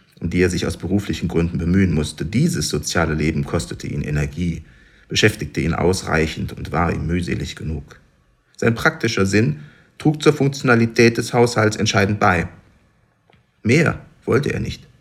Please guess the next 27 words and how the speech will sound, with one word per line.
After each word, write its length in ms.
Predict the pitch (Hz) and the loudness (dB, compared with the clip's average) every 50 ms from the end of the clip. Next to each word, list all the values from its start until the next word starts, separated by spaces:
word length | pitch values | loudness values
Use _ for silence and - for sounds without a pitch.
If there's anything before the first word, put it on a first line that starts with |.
| _ _ _ _ _ _ | _ _ _ _ _ _
mehr 240 | - 85 80 78 80 | -6 -4 -2 -2 -4
brauchte 400 | - - - 117 147 - - - | -4 -4 -4 -4 -4 -4 -6 -6
er 80 | 85 | -4
nicht, 240 | 82 76 78 - - - - - - - - - - _ - | -4 -4 -6 -8 -10 -16 -20 -20 -20 -20 -20 -20 -20 _ 2
weder 380 | - 107 - 101 92 92 - - - _ _ | 4 6 6 4 2 0 -4 -12 -20 _ _
an 180 | - 85 80 85 | -4 -2 0 2
Menschen 380 | 90 92 90 92 - - 113 | 2 2 0 0 0 0 0
noch 140 | 104 98 98 | 0 0 -2
an 140 | - - - | -4 -4 -4
Abwechslung. 600 | - - - - 85 - - - - - - - - _ _ _ _ _ _ _ _ _ _ _ _ _ _ _ _ _ _ _ _ | -4 -4 -4 -8 -10 -12 -10 -10 -10 -10 -10 -12 -16 _ _ _ _ _ _ _ _ _ _ _ _ _ _ _ _ _ _ _ _
Kurt 320 | - - 175 196 208 202 - | 4 6 6 6 6 4 0
war 140 | - 76 76 | -4 -4 -4
es 160 | 76 - - | -6 -6 -2
leid, 460 | 80 90 90 101 120 143 147 - - - | 2 2 4 4 4 2 0 -4 -4 0
immer 400 | - 110 127 135 143 147 147 - | 0 2 2 2 2 0 0 -2
wieder 240 | 92 90 104 101 101 | 2 2 2 2 2
zu 140 | - - | 0 -2
etwas 320 | - 92 - - 90 90 - | -2 -2 -2 -2 -4 -2 -4
gedrängt 340 | 90 87 - 90 98 98 - | -4 -2 0 2 2 0 0
zu 160 | - 92 95 | -2 -2 0
werden, 240 | 98 98 98 101 95 | 2 2 2 0 -2
wofür 320 | - - - - - - | -2 -6 -4 -4 -2 -2
er 160 | - - - | -2 -2 -2
einfach 320 | - 90 95 - - 95 - | -2 -2 -2 -2 -4 -6 -6
keine 240 | - - 82 82 | -4 -4 -4 -2
Passion 400 | - - - - - - - 73 | -4 -6 -8 -10 -8 -8 -8 -8
aufbrachte. 500 | 73 71 - - - - - - - - | -8 -10 -12 -14 -18 -18 -18 -20 -20 -20